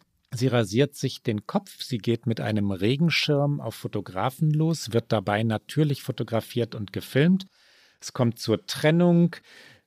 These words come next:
Sie geht zu dem Haus ihres Ehemanns, um ihre Kinder zu sehen. Das Sorgerecht hat sie in dem Moment schon nicht mehr. Und dann kommt es zu einer Szene, die letztlich der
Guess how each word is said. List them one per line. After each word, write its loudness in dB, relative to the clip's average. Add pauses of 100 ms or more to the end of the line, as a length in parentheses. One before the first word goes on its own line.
Sie 2
geht 0
zu -2
dem 2
Haus 0
ihres -2
Ehemanns, 0
um -2
ihre 0 (180)
Kinder 0
zu -6
sehen. 0
Das -2
Sorgerecht 0
hat -6
sie -4
in 0
dem 2
Moment 0
schon -2
nicht -6
mehr. 2 (240)
Und -2
dann 2
kommt 0
es -8
zu 2
einer 0
Szene, 2
die -4
letztlich -2
der 0